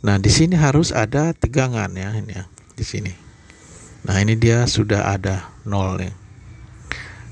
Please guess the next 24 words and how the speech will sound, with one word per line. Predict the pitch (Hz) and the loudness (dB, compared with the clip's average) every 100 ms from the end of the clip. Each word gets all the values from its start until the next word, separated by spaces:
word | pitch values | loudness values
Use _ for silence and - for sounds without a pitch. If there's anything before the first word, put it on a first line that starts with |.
| - | -8
Mainnya | 101 98 95 95 98 107 123 156 175 147 | -2 0 0 -2 2 4 4 2 0 -6
ini | 101 95 | -10 -8
simetris | - 107 113 - - 95 | -8 -2 0 0 0 0
ya, | 95 101 - - - | -2 -4 -10 -20 -10
ya | - | -8
nol | 107 110 98 | -4 -2 -2
koma | - 101 95 | -2 -2 0
tujuh. | - 98 90 - - - - - - | 0 0 0 -4 -12 -18 -18 -16 0
Oke, | 104 92 - - - - - - - - - | 2 2 -2 -16 -18 -18 -18 -18 -20 -8 2
kita | 151 | 4
tinggal | 190 - 131 139 | 4 2 2 4
hidupkan | 160 107 131 - 95 85 - - - - | 4 4 2 0 -6 -8 -12 -20 -20 -18
ya, | 95 98 - - - - | -16 -16 -16 -20 -20 -8
di | 107 | -4
sini | - - 117 | 0 0 2
ya. | 104 104 - - - - - - - - - - | 0 -2 -8 -18 -18 -18 -16 -18 -18 -18 -10 0
Ini | 117 | 4
ya, | 104 113 | 4 4
di | 113 | 4
elko | 110 107 104 110 107 | 6 4 0 0 0
ini | 113 117 98 | 0 -2 -4
ya, | 107 110 - | -6 -8 -14
ini | 95 90 | -14 -10
ya, | 92 | -10